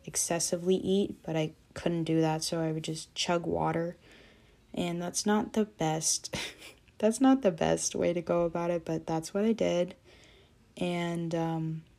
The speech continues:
just pay attention to the emotions that come up when that kind of stuff is triggered. I'm sorry if I'm all over the place.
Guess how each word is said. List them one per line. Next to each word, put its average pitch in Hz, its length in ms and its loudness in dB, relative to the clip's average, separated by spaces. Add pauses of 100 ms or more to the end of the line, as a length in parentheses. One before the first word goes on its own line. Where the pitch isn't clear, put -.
(1160)
just 233 280 6
pay 254 180 8
attention 240 460 6
to 208 120 0
the 185 60 0
emotions 175 560 -2
that 165 180 -2
come 170 220 -4
up 165 240 -4
when 165 400 -2 (680)
that 180 80 -2
kind 185 160 -2
of 175 60 -2
stuff 175 260 0
is 160 100 -2
triggered. 175 520 0 (720)
I'm 196 80 -6
sorry 208 340 6
if 214 140 0
I'm 202 140 2
all 190 160 4
over 180 200 4
the 180 80 -2
place. 180 600 0